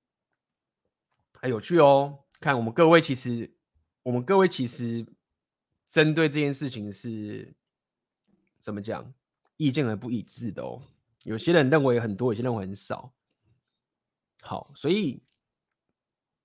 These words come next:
依照他的收入的经济体系来讲，我认为，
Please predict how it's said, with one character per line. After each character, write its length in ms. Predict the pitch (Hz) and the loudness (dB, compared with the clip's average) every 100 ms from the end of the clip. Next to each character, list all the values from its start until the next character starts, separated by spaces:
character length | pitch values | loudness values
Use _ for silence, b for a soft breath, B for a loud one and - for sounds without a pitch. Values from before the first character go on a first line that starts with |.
| _ _ _ _ | _ _ _ _
依 220 | 160 202 220 | -4 -2 2
照 380 | 247 220 180 | 8 10 10
他 140 | 160 196 | 8 4
的 100 | 156 | 4
收 220 | - 175 | 4 4
入 100 | 175 | 4
的 80 | 151 | 2
经 180 | 165 160 | 0 0
济 120 | 170 | -4
体 200 | 117 92 | -6 -12
系 200 | - 120 | -10 -8
来 180 | 95 95 | -8 -12
讲， 240 | - 92 | -14 -10
我 160 | 110 104 | -8 -2
认 320 | 160 175 123 | 0 0 0
为， 420 | 95 85 85 | -4 -8 -12